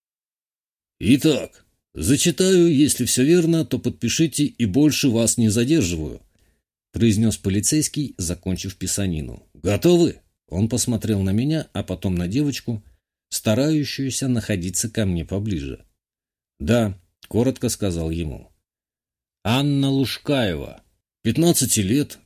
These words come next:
состоящая в антикварном клане, приехала с графом Кортневым в центральный универмаг. Глава клана отправился в бутик, принадлежащий ему,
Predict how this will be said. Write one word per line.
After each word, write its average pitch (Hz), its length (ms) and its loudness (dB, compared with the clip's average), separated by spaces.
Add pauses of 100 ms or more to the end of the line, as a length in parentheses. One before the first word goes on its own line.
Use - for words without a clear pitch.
состоящая 131 760 2
в 104 80 2
антикварном 101 680 0
клане, 151 520 2 (120)
приехала 127 540 2
с 92 100 0
графом 107 460 0
Кортневым 147 560 2
в - 40 -6
центральный 117 640 2
универмаг. 95 680 0 (640)
Глава 151 340 4
клана 117 400 4
отправился 98 560 -2
в 85 80 -4
бутик, 127 460 -2
принадлежащий 139 880 0
ему, 127 340 0